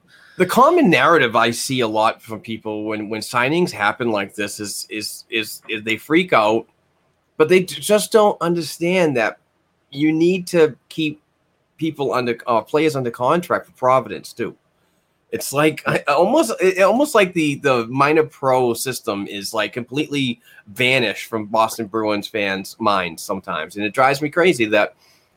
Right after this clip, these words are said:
they think that the signing is just for the N H L level, and it's not. It's for sustainability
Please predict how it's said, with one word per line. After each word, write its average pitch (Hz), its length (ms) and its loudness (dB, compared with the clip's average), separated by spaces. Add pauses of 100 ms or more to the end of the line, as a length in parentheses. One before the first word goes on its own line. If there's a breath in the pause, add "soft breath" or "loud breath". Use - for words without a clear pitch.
(140)
they 156 120 4
think 180 240 0
that 156 220 2
the 151 80 2
signing 151 500 2
is 117 160 0
just 185 320 -2
for 190 140 0
the 175 160 0
N 147 120 0
H 160 200 0
L 170 160 2
level, 160 460 -2
and 117 100 -4
it's 135 180 -6
not. 147 360 -2
It's 110 140 -8
for 143 120 -14
sustainability 143 1040 -2